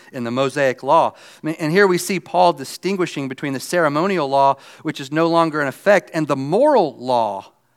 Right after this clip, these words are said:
which still applies, the moral law in God's law that, that reflects that natural law. And what matters, Paul says, is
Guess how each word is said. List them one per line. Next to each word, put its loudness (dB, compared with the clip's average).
which -12
still 0
applies, 2
the -6
moral 0
law 2
in -8
God's -4
law -6
that, -14
that -10
reflects -10
that -8
natural -10
law. -6
And -4
what 0
matters, 0
Paul -4
says, -4
is -12